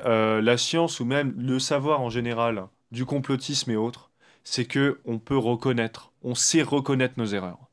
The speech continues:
Et ça, en fait, c'est quelque chose finalement qu'on voit que les complotistes ne savent pas faire. Et ça, ça me semble être un critère important.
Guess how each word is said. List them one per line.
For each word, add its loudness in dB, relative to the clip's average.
Et 0
ça, 8
en 2
fait, 0
c'est -4
quelque -4
chose -2
finalement -4
qu'on -6
voit 0
que -2
les 0
complotistes -2
ne 2
savent 6
pas 0
faire. -6
Et -4
ça, -2
ça -4
me -6
semble -2
être -6
un -6
critère -6
important. -8